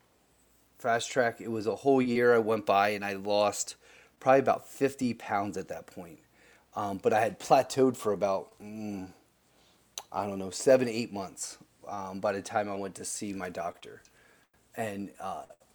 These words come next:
fr-, it was very frustrating and, um, because, you know, when you plateau, you wanna see that number going down on the scale and you're plateaued, it gets really frustrating. It's easy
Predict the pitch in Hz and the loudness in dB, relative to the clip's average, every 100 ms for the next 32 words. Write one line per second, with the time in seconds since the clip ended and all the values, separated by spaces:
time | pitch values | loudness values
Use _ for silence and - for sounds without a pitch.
0 | - - - 135 127 117 104 131 131 127 | -14 -4 4 4 4 -2 0 0 0 -2
1 | - 104 - 127 127 127 123 104 101 101 | -8 -8 -2 0 2 0 -2 -8 -8 -8
2 | 98 - - - - - 95 92 92 92 | -10 -14 -20 -20 -20 -12 -10 -8 -8 -12
3 | 95 _ _ _ _ _ _ _ _ _ | -14 _ _ _ _ _ _ _ _ _
4 | _ _ _ _ _ _ - 120 127 107 | _ _ _ _ _ _ -8 -2 0 -2
5 | 104 127 98 117 143 135 - 104 - 120 | 0 0 0 0 0 0 2 2 2 2
6 | 120 113 123 143 139 - 123 101 104 110 | 2 2 2 2 2 2 2 2 -2 -2
7 | 117 117 120 120 120 120 123 - 139 135 | 2 2 4 4 2 2 -2 -2 2 2
8 | 127 104 98 98 101 _ - - 113 107 | 2 -4 -6 -6 -6 _ -10 0 0 0
9 | - 120 117 101 95 _ - - 104 - | 0 2 2 -2 -8 _ -18 -12 -10 -2
10 | 139 117 - 110 - 113 104 101 - - | 0 2 0 0 0 -4 -4 -8 -12 -4
11 | 147 151 117 104 104 | -2 -2 -2 -4 -6